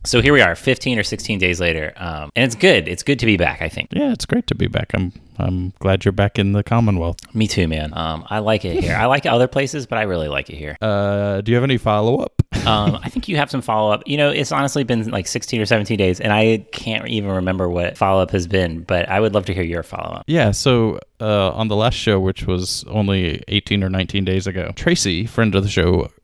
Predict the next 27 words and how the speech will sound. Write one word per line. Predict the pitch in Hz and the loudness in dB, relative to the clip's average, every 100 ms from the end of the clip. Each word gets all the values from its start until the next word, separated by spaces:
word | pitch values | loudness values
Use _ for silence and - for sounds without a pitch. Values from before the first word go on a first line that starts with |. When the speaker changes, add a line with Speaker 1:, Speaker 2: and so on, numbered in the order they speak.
| - | -2
Speaker 2:
Tracy, | 107 92 - - - | 0 0 -2 -4 -4
corrects | - 78 - | -2 -2 -2
and | 95 | -2
clarifies. | 117 113 - 87 87 87 - - | 2 2 2 0 -2 -6 -8 -2
Her | 160 165 | 2 4
like | 113 113 - | 4 2 0
was | - 110 95 98 | 0 2 2 2
that | 101 - | -2 -2
she | - 101 | -2 -2
liked | 95 95 - - - _ | 0 0 -2 -8 -14 _
a | - - 92 | -16 -6 -2
montage | 104 98 98 110 - 104 110 107 | 0 2 2 2 0 2 2 0
of, | 90 | -2
like, | 85 - | -4 -2
learning | 104 98 101 104 | 2 4 4 2
stuff | - 104 107 | 0 -2 -2
and | 92 90 | -4 -4
getting | 92 98 | -4 -2
stuff | - - 95 | -4 -6 -6
done, | - 90 95 117 | -4 -2 -2 -4
and | 113 101 - | -2 -2 -2
we | 113 113 | 0 2
asked | 101 107 - | 2 0 2
what | 104 | 2
her | 113 98 | 4 2
montage | 92 98 101 - - - | 4 2 2 0 0 -2
music | 98 98 95 - | 2 2 2 -2